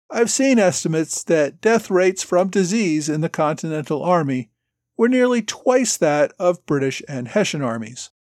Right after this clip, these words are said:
Part of that can probably be attributed to the more strict implementation of rules among the professional European armies, and also built up immunities among the soldiers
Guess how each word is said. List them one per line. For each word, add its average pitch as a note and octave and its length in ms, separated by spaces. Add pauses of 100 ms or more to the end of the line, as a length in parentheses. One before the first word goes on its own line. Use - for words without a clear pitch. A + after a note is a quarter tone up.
(640)
Part C4+ 200
of A3+ 100
that G3+ 300
can F3+ 160
probably G3+ 600
be F3+ 180
attributed D3 600
to E3 120
the D3+ 80
more C#3+ 240
strict A3+ 460
implementation F3+ 880
of C3+ 200
rules F3 460
among F3 280
the F3 80
professional D3 680
European B2+ 560
armies, D#3+ 540 (800)
and B3 120
also A#3 380
built G3 400
up E3+ 180
immunities F#3+ 640
among D#3 300
the C3+ 60
soldiers E3+ 680